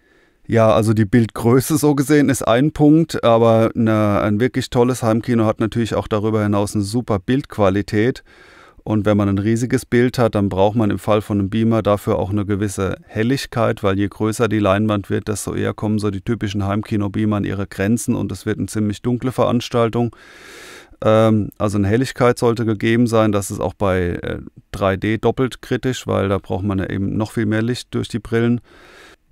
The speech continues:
Ein super Schwarzwert und super Farben sind auf jeden Fall für ein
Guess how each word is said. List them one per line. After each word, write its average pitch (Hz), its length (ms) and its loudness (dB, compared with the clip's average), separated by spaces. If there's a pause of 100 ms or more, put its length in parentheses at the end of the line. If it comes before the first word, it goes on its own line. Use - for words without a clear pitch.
(220)
Ein 117 140 2
super 120 320 2
Schwarzwert 123 600 2
und 117 100 0
super 117 300 0
Farben 123 640 2
sind 123 360 -2
auf 110 160 0
jeden 120 200 4
Fall 117 240 2
für 113 320 0
ein 107 240 2